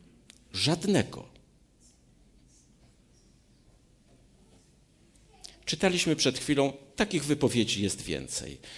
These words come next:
Kiedy Bóg mówi: „Ja to z wami zrobię, dzieci. Ja to z wami zrobię, tylko mnie nie przeszkadzaj-, mi nie przeszkadzajcie, tylko miejcie mnie zawsze przed oczyma i to się stanie”.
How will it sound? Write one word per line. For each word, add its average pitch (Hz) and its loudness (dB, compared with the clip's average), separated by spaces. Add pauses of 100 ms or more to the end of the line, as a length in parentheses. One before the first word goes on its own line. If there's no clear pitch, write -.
(160)
Kiedy 127 2
Bóg 147 -2
mówi: 131 0
„Ja 139 4
to 131 -4
z - -2
wami 113 0
zrobię, 87 -2
dzieci. - -8 (1400)
Ja 110 0
to 180 -2
z 165 -4
wami 170 -2
zrobię, 120 -4 (160)
tylko 208 0
mnie 214 4
nie 208 4
przeszkadzaj-, 110 2
mi 170 0
nie 170 2
przeszkadzajcie, 95 0 (300)
tylko 160 6
miejcie 202 6
mnie 185 4
zawsze 175 2
przed 160 0
oczyma 90 -2 (320)
i - -6
to 180 -2
się 165 0
stanie”. - -2